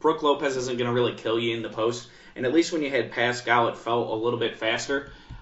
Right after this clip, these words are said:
I'll, I'm looking at the numbers right here. Yeah, J V was pretty much roasted defensively whenever he was on the court versus Milwaukee. So I was more a fan of those small lineups, I think, than you were. So, yeah, J V was minus nine,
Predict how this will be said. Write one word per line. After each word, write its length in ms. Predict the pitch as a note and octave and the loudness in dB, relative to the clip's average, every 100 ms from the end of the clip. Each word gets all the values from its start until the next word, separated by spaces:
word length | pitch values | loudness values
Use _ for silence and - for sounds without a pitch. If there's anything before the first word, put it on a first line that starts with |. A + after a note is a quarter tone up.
| - - | -16 -2
I'll, 560 | B2 C#3 D3+ C#3+ - - | 4 6 6 4 -2 -6
I'm 300 | A2+ B2 B2 | -4 -2 0
looking 300 | C3 C3+ C3 | 0 0 -2
at 100 | A#2+ | -2
the 60 | |
numbers 360 | A#2 A#2 A2+ G#2+ | -2 0 -2 0
right 160 | G#2+ | -2
here. 220 | F#2+ A#2 G#2+ | 0 0 2
Yeah, 180 | G#2+ - - | 2 0 -6
J 260 | C3 C#3+ E3 | -2 2 2
V 520 | D3 D3 C3+ G#2+ - - - | 4 4 2 0 -8 -20 -12
was 360 | G2+ G#2+ G#2 | -2 -2 -2
pretty 520 | - - - - C#3 B2 | -8 -16 -8 0 2 2
much 360 | A2+ A2 - | 0 -2 -2
roasted 500 | G2+ A2+ G#2+ - G#2 | 0 0 0 -2 -6
defensively 560 | G2+ G#2 A2 G#2+ G2+ G#2+ | -4 -2 -2 -2 0 0
whenever 320 | G#2 G#2+ A2 | 0 0 0
he 80 | A#2 | 0
was 160 | G#2+ | 0
on 120 | G#2 G#2 | -2 -6
the 60 | |
court 460 | - G#2 A#2 A#2 - | -4 0 2 0 -4
versus 260 | C3 B2+ - | -4 -4 -2
Milwaukee. 560 | C3 C3 C3 C#3 C3 - - - | 0 2 2 0 -4 -8 -20 -18
So 220 | - A#2+ | 0 2
I 180 | - D3+ | 6 8
was 220 | G3 C#3+ | 8 4
more 300 | C#3 C3+ C3+ | 4 6 6
a 60 | A#2+ | 6
fan 340 | A#2+ B2 B2 | 2 0 2
of 100 | A#2 | 2
those 200 | A#2 A2+ | 2 2
small 480 | - A2+ A2+ G#2+ - | 0 0 2 2 0
lineups, 460 | - A2+ A2 A2 - | -4 -2 0 -2 -2
I 100 | G2+ | -4
think, 220 | A2+ G2+ | -4 -6
than 140 | F#2+ | -4
you 160 | G2 F#2+ | 0 0
were. 240 | F#2+ - - - - - - - - - - - - - _ - - | -2 -6 -12 -20 -20 -20 -20 -20 -20 -20 -20 -20 -20 -20 _ -20 -4
So, 100 | - | 4
yeah, 160 | C#3 B2 | 6 8
J 280 | D#3+ F3 | 10 10
V 100 | G3 | 10
was 220 | F#3+ C#3+ C3+ | 6 6 4
minus 380 | D3 D3+ B2 | 4 4 0
nine, 520 | B2 B2+ B2 A2+ A2 | 2 4 4 2 -2